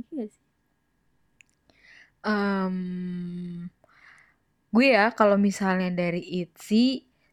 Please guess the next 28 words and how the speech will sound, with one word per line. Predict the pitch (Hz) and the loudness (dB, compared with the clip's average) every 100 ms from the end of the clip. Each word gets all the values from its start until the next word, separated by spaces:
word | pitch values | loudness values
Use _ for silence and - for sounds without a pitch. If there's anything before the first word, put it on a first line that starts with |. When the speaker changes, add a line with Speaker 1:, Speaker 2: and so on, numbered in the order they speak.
| - | -2
Speaker 2:
sama | 214 202 | 2 2
Vivis, | 190 185 160 233 247 | 2 -4 -2 -2 -2
gue | - 226 | 2 2
nggak | 262 233 | 2 0
meragukan | 180 170 175 190 185 | -2 -2 -2 -2 -4
sih. | - | -4
Kalau | - 220 214 220 214 | 2 4 6 6 6
dari | 202 196 190 202 | 4 4 4 4
rumor | 196 196 190 190 | 4 4 4 4
line | 190 185 | 4 2
up | 190 - | -2 0
ini | 196 | 0
lanjut | 196 180 175 175 | 2 2 0 -8
beneran | - 180 180 180 180 | -6 -2 0 0 0
jadi | 180 175 | -2 -2
bukan | 175 180 175 | -2 -2 -2
rumor | 180 175 208 180 | -4 2 2 2
ya. | 151 | -2
Speaker 1:
Iya. | 233 240 226 220 _ | 2 2 0 -8 _
Speaker 2:
Kalau | 190 180 180 175 _ _ _ | 0 2 2 0 _ _ _
Itzy | 214 214 - 277 | -2 0 2 2
sama | 247 202 | 2 0
Vivis, | 190 185 - 285 - | 0 -4 0 -2 -2
gue | 202 262 | 0 2
ngerasa | 233 180 269 | 2 0 0
memang | 269 202 185 | 0 2 0
mereka | 175 170 - 262 | 0 -4 0 0
jiwa | 202 190 185 180 175 175 175 170 170 | 0 -2 -2 -2 -2 0 0 0 -4